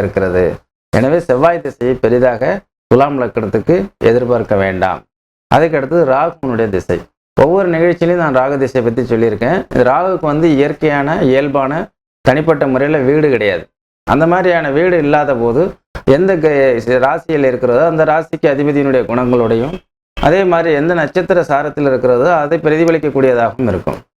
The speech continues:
சரி, இந்த துலாம் லக்னக்காரர் வந்து இந்த ராகுனுடைய திசையை ஃபேஸ் பண்ணும் பொழுது எப்படி இருக்கும்? பொதுவா வந்து உங்களுடைய நேச்சர் அப்படிங்கிறதே ஸ்ட்ரெயிட் ஃபார்வர்ட், எடுத்ததும் உடனே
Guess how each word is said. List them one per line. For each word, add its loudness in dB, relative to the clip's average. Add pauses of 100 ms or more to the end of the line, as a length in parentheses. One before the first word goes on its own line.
(360)
சரி, 4
இந்த 0
துலாம் 2
லக்னக்காரர் 0 (100)
வந்து 0 (140)
இந்த 2
ராகுனுடைய 0
திசையை 0
ஃபேஸ் 0
பண்ணும் 0
பொழுது 2
எப்படி -2
இருக்கும்? -4 (580)
பொதுவா 4
வந்து 0
உங்களுடைய 0
நேச்சர் 0
அப்படிங்கிறதே 0
ஸ்ட்ரெயிட் -2
ஃபார்வர்ட், -2 (1040)
எடுத்ததும் 2 (140)
உடனே 0